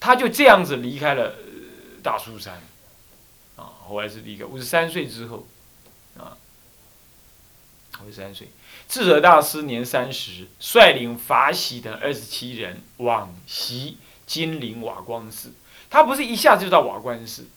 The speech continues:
啊，他先到金陵，住在别的地方，然后到瓦官寺。然后呢，好像后来有再见面了，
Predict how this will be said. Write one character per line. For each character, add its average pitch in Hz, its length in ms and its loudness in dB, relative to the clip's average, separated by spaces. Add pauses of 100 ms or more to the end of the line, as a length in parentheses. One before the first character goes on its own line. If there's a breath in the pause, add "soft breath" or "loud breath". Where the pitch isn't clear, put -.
(420 soft breath)
啊， - 100 -20
他 151 100 -10
先 190 180 -6
到 185 100 0
金 170 280 -8
陵， 117 260 -10 (240)
住 143 140 -12
在 123 80 -4
别 113 200 -10
的 113 60 -14
地 110 160 -12
方， 101 240 -16 (100)
然 92 100 -18
后 95 80 -12
到 104 100 -14
瓦 - 220 -20
官 - 200 -20
寺。 - 200 -20 (640 loud breath)
然 220 220 6
后 330 220 2
呢， 294 120 2
好 170 180 4
像 311 180 2
后 320 180 -4
来 240 80 0
有 175 180 -6
再 160 140 -4
见 151 240 -4
面 120 240 -8
了， 87 80 -20